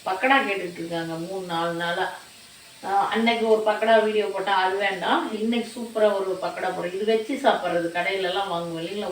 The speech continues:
ஒரு வாரம் ஆனாலும் வச்சு சாப்பிட்ற மாதிரி. அதுக்கு தேவையானது பாருங்க,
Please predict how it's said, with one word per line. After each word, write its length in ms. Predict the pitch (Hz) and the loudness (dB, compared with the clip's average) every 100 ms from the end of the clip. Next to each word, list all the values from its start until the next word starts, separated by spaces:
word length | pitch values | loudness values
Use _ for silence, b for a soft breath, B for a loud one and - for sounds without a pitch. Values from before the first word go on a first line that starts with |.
| 180 | -4
ஒரு 120 | 185 185 | -4 -2
வாரம் 180 | 185 196 | 0 0
ஆனாலும் 260 | 196 202 196 | -2 -4 -6
வச்சு 280 | 170 - - | -8 -8 -6
சாப்பிட்ற 260 | - 160 165 165 | -6 -4 -4 -4
மாதிரி. 220 | 165 240 - B B B B 196 | -4 -4 -6 B B B B -4
அதுக்கு 260 | 196 190 190 | -4 -2 -2
தேவையானது 560 | 196 202 202 196 208 196 | 2 2 2 -2 -2 -2
பாருங்க, 280 | 190 180 | -4 -2